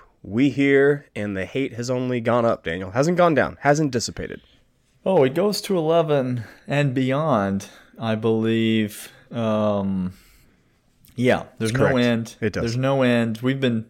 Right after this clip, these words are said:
Speaker 2: we've been building for this moment, some would say, our entire lives. I have.
Speaker 1: <laughs>
Speaker 2: Many
Speaker 1: I,
Speaker 2: of us
Speaker 1: I
Speaker 2: have.
Speaker 1: certainly have.
Speaker 2: Many of us have been training for this,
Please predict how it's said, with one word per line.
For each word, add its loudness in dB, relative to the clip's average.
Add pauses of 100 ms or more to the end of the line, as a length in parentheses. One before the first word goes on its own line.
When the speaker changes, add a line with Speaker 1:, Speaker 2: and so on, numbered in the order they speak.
Speaker 2:
we've -2
been 0
building 2
for -14
this -10
moment, -4
some -4
would -4
say, -2 (320)
our -2
entire -2
lives. -8
I 0
have. -4 (340)
Speaker 1:
<laughs> -16
Speaker 2:
Many 2
Speaker 1:
I, 2
Speaker 2:
of -2
us -2
Speaker 1:
I 4
Speaker 2:
have. 4
Speaker 1:
certainly -2
have. -10 (280)
Speaker 2:
Many -2
of -4
us -8
have -2
been -2
training -2
for -10
this, -10